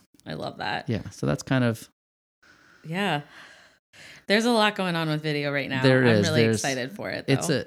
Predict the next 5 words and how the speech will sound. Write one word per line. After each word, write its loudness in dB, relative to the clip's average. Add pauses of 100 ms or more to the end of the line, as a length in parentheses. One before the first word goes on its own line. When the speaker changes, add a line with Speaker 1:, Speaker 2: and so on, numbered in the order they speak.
Speaker 2:
it's, -4 (680)
it's -6
good 0
to -2
see 0